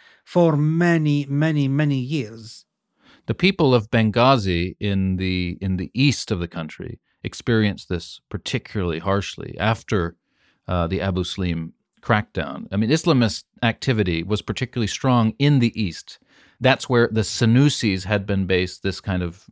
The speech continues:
Speaker 2: you know, uh, Sufi, uh, pietistic movement that eventually, you know, gave rise to the king. So the, the east of the country was always particularly Islamic. Uh, they had a, they had a, a form of Islam not so different from Wahhabism, actually.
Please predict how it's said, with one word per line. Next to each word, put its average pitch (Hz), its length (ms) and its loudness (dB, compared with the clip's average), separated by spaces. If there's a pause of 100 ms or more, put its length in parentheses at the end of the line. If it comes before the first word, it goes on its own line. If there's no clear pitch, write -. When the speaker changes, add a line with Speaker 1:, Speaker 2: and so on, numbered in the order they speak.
(220)
Speaker 2:
you 98 120 -4
know, 82 460 -6
uh, - 360 -14
Sufi, 92 720 -2 (340)
uh, 82 720 -6
pietistic 98 680 -4
movement 92 360 0
that - 200 -8
eventually, 90 600 -4 (100)
you 90 120 -10
know, 85 120 -10
gave 90 300 -6
rise 90 220 -2
to 82 100 -10
the 87 80 -6
king. 143 280 2 (260)
So 113 220 0 (180)
the, 123 100 0
the 117 260 -4
east 196 240 2
of 147 80 -2
the 117 80 -4
country 113 280 -2
was 104 180 -2
always 117 320 0
particularly 120 560 -4
Islamic. 104 540 -2 (280)
Uh, 95 80 -4
they 104 120 0
had 120 120 0
a, 117 160 2
they 113 160 0
had 123 180 2
a, 107 280 2
a 101 200 -6
form 117 240 0
of 107 120 0
Islam 110 320 0
not 131 240 -2
so 127 240 0
different 113 420 -4
from 107 140 -2
Wahhabism, 98 640 0
actually. 87 380 -12